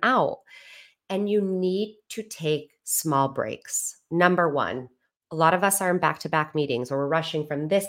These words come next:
thing to that thing. You have to have time to get some water, make sure you're going to the restroom and not holding your pee, um, grab a snack, get outside, get a breath of fresh air,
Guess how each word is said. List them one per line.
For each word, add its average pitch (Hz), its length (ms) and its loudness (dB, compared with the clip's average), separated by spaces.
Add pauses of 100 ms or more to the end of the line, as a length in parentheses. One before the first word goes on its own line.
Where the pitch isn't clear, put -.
thing 127 240 -2
to 151 140 -6
that 190 280 8
thing. 127 280 -4 (440)
You 185 140 -2
have 190 220 -2
to 302 80 0
have 262 100 -4
time 180 520 0
to 143 120 -8 (140)
get 156 220 -6
some 220 380 0
water, 165 640 0 (360)
make 151 240 -4
sure 214 180 0
you're 220 100 2
going 196 240 10
to 294 80 10
the 240 160 6
restroom 196 460 4
and 151 100 0
not 165 240 2
holding 214 380 4
your 240 100 6
pee, 170 460 0 (480)
um, 160 500 -2 (240)
grab 170 260 0
a 226 60 0
snack, 185 720 2 (200)
get 180 140 -2
outside, 180 1000 0
get 165 140 -4
a 185 120 -4 (380)
breath 175 240 -2
of 185 120 -10
fresh 175 320 -4
air, 160 540 -2